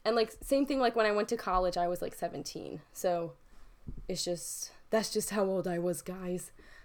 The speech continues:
Um, but yeah, so ninth grade, um, definitely when I think about just my maturity level and my, my fashion sense,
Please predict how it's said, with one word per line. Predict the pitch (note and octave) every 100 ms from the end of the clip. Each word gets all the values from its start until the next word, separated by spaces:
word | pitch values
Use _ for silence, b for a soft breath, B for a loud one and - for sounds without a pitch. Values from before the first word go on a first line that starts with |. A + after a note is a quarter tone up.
| B -
Um, | G3 F#3 E3+ E3 - - - _ - - - - - b b b -
but | G3+ F#3
yeah, | F#3 -
so | - - G3 G3 F#3+ F3+
ninth | F#3 F#3+ G#3 -
grade, | B3+ B3 G#3+ F#3+ G3 G#3+ B3+ D4 - B B B B -
um, | G3+ G3 F#3+
definitely | F#3+ F#3+ A3 A#3
when | A3+
I | G#3+ -
think | - G#3
about | A#3 B3 B3+ B3+ B3 - _ _ _ _ - _ G3+
just | G3
my | G#3
maturity | G3+ F3+ - F3 G3
level | G#3+ A#3+ C#4 C#4 B B -
and | G3
my, | F#3+ F3+ E3+ G3+
my | - F3+
fashion | F3 F3+ F3+ - G#3+
sense, | - A3+ A3 -